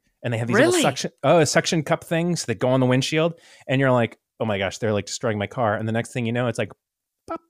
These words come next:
Speaker 1: and the whole thing comes off. And it, it, it somehow didn't break and spill all over your car. But then there's that weird moment where you're like, "Hey, there's my car without a windshield."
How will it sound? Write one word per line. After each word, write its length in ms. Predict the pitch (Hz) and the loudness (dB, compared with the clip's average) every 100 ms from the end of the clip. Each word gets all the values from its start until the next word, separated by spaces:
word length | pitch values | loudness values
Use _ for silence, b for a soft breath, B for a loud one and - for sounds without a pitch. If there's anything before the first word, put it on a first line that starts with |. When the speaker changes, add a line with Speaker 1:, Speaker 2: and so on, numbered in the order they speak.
| _ | _
Speaker 1:
and 120 | - 123 | -4 0
the 40 | |
whole 120 | 123 | 2
thing 180 | 123 131 | 2 2
comes 220 | 127 113 | 0 2
off. 260 | 120 95 - | 2 2 -2
And 160 | 123 110 | -2 0
it, 120 | 95 | 0
it, 200 | 104 104 | -2 0
it 160 | - 104 | -4 -4
somehow 460 | - 117 131 143 135 | -2 0 2 2 0
didn't 260 | 147 143 | 0 0
break 320 | 123 131 147 | 2 2 2
and 140 | 127 117 | 0 -2
spill 300 | - 127 123 | 0 2 4
all 160 | 123 | 6
over 180 | 123 127 | 4 4
your 100 | 113 | 0
car. 240 | - 135 165 | 2 2 4
But 160 | 143 | 0
then 140 | 156 143 | 0 2
there's 180 | 127 | 4
that 140 | 120 135 | 4 4
weird 200 | 135 117 | 2 2
moment 220 | 135 156 | 2 4
where 100 | 120 | 4
you're 80 | 123 | 4
like, 220 | 127 127 | 4 2
"Hey, 180 | - 247 | -2 -2
there's 240 | 233 180 - | 0 0 -2
my 60 | |
car 180 | 165 - | -2 0
without 220 | 180 175 | 2 4
a 40 | 151 | 4
windshield." 520 | 156 226 165 98 | 4 2 0 -4